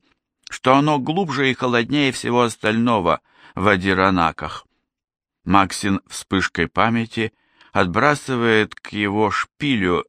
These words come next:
на гиковом котельоне, о миграции на север к берегам фьордов,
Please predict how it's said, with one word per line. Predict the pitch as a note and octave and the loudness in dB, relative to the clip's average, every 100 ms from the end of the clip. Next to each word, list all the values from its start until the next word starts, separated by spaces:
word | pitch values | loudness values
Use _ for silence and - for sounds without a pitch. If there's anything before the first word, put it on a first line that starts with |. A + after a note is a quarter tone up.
| _ | _
на | F2 F#2+ F2 | -4 -2 -2
гиковом | C2+ F2 G#2 - F2 E2+ E2+ | -6 -6 -6 -4 -2 0 -2
котельоне, | - E2+ E2+ D#2 D#2 - A2 G#2+ _ _ _ _ _ - | -4 -6 -6 -6 -6 -4 -6 -8 _ _ _ _ _ 0
о | A2+ | 4
миграции | C3 A#2+ D3+ E3+ - D3+ | 4 4 2 0 -2 -2
на | C#3 C3 | 2 0
север | B2 C3 C3 A#2+ | 0 -2 0 0
к | F#2 | -2
берегам | E2+ F#2+ E2+ G2 F#2 | -2 -2 0 0 0
фьордов, | - D#2+ G#2+ A#2+ A#2+ A2+ | -4 -2 -2 -2 -4 -6